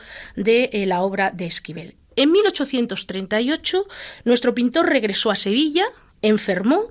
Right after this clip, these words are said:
y es cuando pierde la visión, quedando sumido en una profunda de-, depresión, hasta el punto de que se habla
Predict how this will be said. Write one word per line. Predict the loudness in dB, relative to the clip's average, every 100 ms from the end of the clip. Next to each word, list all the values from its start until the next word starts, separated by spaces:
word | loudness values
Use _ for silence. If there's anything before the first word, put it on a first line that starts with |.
| -10 -20 -20 -8
y | 0
es | 0 0
cuando | 0 0
pierde | 2 0 0 -4 -2
la | -2 -2
visión, | 0 0 0 -2 -4 -2
quedando | 2 2 2 0
sumido | 0 4 4 6
en | 6
una | 4
profunda | 2 -4 0 0 0
de-, | -2 -6
depresión, | -2 -2 0 0 0 2 2 0 -8 -20 -18 -16 -14 -16 -2
hasta | -2 2 2
el | 0
punto | 2 2 4 2 0 -4 _ -10
de | -6 -2 -2 0
que | 2 2 0 _ _ -4
se | 0 2 4
habla | 4 0